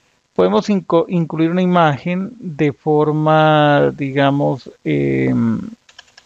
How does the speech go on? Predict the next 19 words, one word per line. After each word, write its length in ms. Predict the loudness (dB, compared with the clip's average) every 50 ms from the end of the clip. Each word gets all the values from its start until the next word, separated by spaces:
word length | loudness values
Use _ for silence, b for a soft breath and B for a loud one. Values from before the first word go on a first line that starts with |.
| _ _
aislada. 920 | 0 0 2 2 0 -4 -10 -10 -2 0 2 4 4 2 0 -2 -6 -10 -14
Entonces 580 | -16 -16 -14 -12 -12 -12 -12 -12 -14 -14 -12
aquí 240 | -14 -14 -14 _ -18
podemos 300 | -14 -10 -10 -8 -6 -8
decir 240 | -8 -8 -10 -12 -10
imagen, 640 | -6 -4 -2 0 0 0 0 -4 -6 -8 -8 -8 -8
creamos 420 | -8 -6 -6 -4 -4 -4 -4 -6
el 100 | -6 -6 -6
objeto 1080 | -8 -8 -12 _ _ _ -8 -6 -6 -6 -6 -10 _ _ _ -8 -6 -6 -6 -6 -8 _ _
image, 680 | -4 -2 0 0 0 -2 -4 -8 _ -12 -12 -12 -12 -16 _ _ _ _ -14 _
abrimos 540 | -6 -6 -4 -2 0 0 0 0 0 -2 -6
y 80 | -8
cerramos 520 | -4 -4 -2 0 0 0 0 0 -4 -6 -4
paréntesis. 920 | _ 0 0 0 0 -4 -6 -8 -10 -10 -10 -10 -10 -12 -14 -14 -14 -16 _ _ _ _ _ _ _ _ _ _ _ _ _ _ _ _ _ _ _ _ _ _ _
Eh, 580 | -4 -2 0 0 2 2 2 2 2 0 -2 -2
bueno, 420 | -4 -2 0 0 0 -2 -6 -10 -12 _ _
esa 340 | -2 -2 -2 -2 -4 -4
imagen 680 | -4 0 0 2 2 2 0 -2 -6 -8 -10 -10 -10 -14 _
puede, 640 | _ 0 0 0 0 0 -2 -2 -2 -2 -4 -6